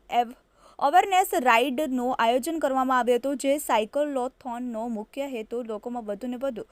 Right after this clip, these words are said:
અંગદાન પ્રત્યે જાગૃતિ લાવવાનો હતો.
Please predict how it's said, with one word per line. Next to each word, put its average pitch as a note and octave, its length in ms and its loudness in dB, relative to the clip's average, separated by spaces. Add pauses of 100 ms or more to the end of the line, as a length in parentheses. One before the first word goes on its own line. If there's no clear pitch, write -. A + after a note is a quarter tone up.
(260)
અંગદાન C#4+ 480 2
પ્રત્યે E4+ 320 -2
જાગૃતિ B3+ 460 -4
લાવવાનો G3+ 380 -4
હતો. G3+ 220 -4